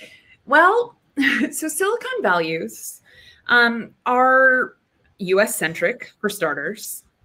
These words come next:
They are, you know, insular. They are thinking of the privileged user, not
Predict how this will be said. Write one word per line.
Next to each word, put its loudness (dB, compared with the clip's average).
They 4
are, 4
you -2
know, -6
insular. -2
They 4
are 2
thinking -2
of 2
the -2
privileged 2
user, -4
not 0